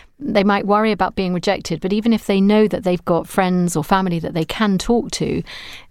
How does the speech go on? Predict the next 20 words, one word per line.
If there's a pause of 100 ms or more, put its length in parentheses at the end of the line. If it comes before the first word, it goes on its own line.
they
don't,
because (360)
they
worry
that
at
some
point
they
might
have
overstayed
their
welcome.
They
might
have
used
up